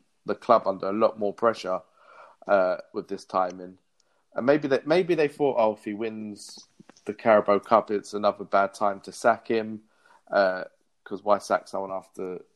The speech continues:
you know, they ended Tottenham's million years of, of hurt? But, you know, it's, <laughs> it's, it's a, it's a tricky one, isn't it? I mean,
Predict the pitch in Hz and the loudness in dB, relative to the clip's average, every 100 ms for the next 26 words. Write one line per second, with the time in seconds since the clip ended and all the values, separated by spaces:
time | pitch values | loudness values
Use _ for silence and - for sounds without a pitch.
0 | - 101 92 90 95 95 92 92 92 _ | -12 -10 -8 -6 -6 -8 -6 -4 -4 _
1 | _ - 110 98 95 92 - - - - | _ 0 0 0 -6 -8 -10 -12 -16 -20
2 | - - 104 98 98 98 104 98 95 98 | -20 -4 2 4 4 4 6 6 4 2
3 | 92 - - 107 101 - 107 107 - - | 0 -10 -4 -2 2 6 8 6 2 -20
4 | - - _ - 107 - - _ _ _ | -20 -20 _ 4 4 4 -4 _ _ _
5 | - 127 117 117 120 - - - 151 147 | -6 -4 0 0 -2 -6 -20 -10 -6 -4
6 | 160 190 - 147 151 175 180 156 151 196 | -2 -4 -2 -2 2 0 2 0 0 -6
7 | - 220 220 135 123 180 131 123 127 123 | -4 -4 0 0 0 -2 -2 -2 -2 -4
8 | 120 | -6